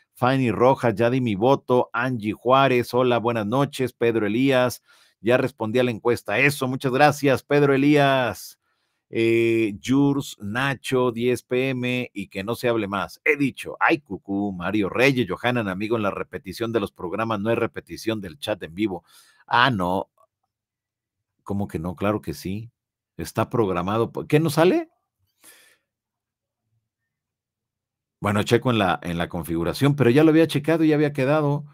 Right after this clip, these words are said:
Eh, pero lo checo de nuevo. Antonieta Nuche, "Ya está mi voto". Eso, Elizabeth, "No like, n-, dan, dan,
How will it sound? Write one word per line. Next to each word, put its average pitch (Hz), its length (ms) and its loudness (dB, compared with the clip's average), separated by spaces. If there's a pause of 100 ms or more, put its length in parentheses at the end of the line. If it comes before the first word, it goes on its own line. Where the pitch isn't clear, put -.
(540)
Eh, 120 380 2
pero 107 180 6
lo 107 100 4
checo 123 260 2
de 110 80 2
nuevo. 85 280 -2
Antonieta 113 580 0
Nuche, 131 360 2
"Ya 127 120 2
está 135 200 -2
mi 123 100 0
voto". 117 320 2
Eso, 131 300 -2
Elizabeth, 113 540 0
"No 123 240 0
like, 127 480 0
n-, 101 380 -8
dan, 110 320 -4
dan, 95 400 -6